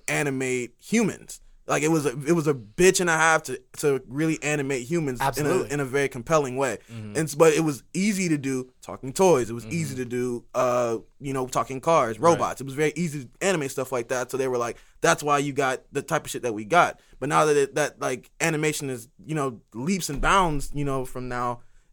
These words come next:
Speaker 1: it's like, "All right, let's do humans and let's tell the, let's tell these stories just using humans."
Speaker 2: Even by the time they got to, like, The Incredibles, which is, like, their first that I can think of, like, really
Speaker 1: Mm-hmm.
Speaker 2: person-oriented,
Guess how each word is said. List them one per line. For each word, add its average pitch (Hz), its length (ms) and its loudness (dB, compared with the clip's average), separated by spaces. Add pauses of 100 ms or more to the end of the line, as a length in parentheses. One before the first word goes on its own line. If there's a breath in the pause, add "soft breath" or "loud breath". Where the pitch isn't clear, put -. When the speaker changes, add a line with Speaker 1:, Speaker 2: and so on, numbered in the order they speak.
Speaker 1:
it's 147 200 0
like, 135 380 -2 (300)
"All 208 80 10
right, 175 240 6
let's 160 180 -2
do 170 140 -2
humans 156 480 -2
and 135 100 -6
let's 143 200 -2 (100)
tell 139 180 -2
the, 139 240 -8
let's 123 140 -6
tell 151 160 0
these 139 140 -2
stories 135 380 -2
just 117 220 -16
using 110 240 -8
humans." 208 320 -8 (960)
Speaker 2:
Even 214 180 0
by 226 120 2
the 175 100 0
time 175 220 0
they 156 100 2
got 143 160 0
to, 131 80 -8
like, 120 180 -6
The 113 140 -8
Incredibles, 113 640 -6
which 120 140 -10
is, 123 80 -12
like, 120 120 -8
their 117 120 -8
first 127 440 -10
that 117 80 -10
I 117 60 -8
can 117 140 -18
think 120 180 -14
of, 107 140 -10
like, 104 180 -16
really 113 300 -10 (320)
Speaker 1:
Mm-hmm. 135 320 0
Speaker 2:
person-oriented, 123 1120 -6